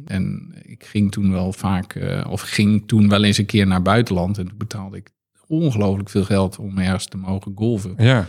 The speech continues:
Speaker 2: ja.
Speaker 1: Ja, toen had ik het idee van, en, en toen heb, heb ik naderhand, hè, ik, ik ben helemaal nat geregend toen in Ierland, volgens mij. Ik had tweehonderd, eh, euro betaald voor een rondje golf met mijn vrienden.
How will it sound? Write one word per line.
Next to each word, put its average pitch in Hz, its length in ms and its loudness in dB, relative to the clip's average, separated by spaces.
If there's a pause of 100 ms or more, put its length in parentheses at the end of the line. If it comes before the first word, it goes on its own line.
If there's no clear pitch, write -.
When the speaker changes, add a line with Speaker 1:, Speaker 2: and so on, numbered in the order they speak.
(120)
Speaker 2:
ja. 107 260 -2 (360)
Speaker 1:
Ja, - 180 -20
toen 107 160 -10
had 107 160 -4
ik 107 80 -6
het 101 140 -6
idee 101 380 0
van, 95 280 -4
en, 101 240 -6
en 123 140 2
toen 127 160 4
heb, 120 220 0
heb 120 120 0
ik 117 120 0
naderhand, 120 500 2
hè, 107 160 2
ik, 113 100 0
ik 98 180 0
ben 98 100 0
helemaal 104 200 2
nat 107 220 2
geregend 104 380 2
toen 104 160 0
in 98 120 2
Ierland, 120 380 2
volgens 110 240 -2
mij. 113 100 2
Ik 104 60 -2
had 104 140 -6
tweehonderd, 104 500 -2
eh, 98 140 -4
euro 113 320 0
betaald 104 420 -4
voor - 240 -18
een 98 140 -12
rondje 107 380 0
golf 120 400 -4
met 107 160 0
mijn 98 140 2
vrienden. 120 380 4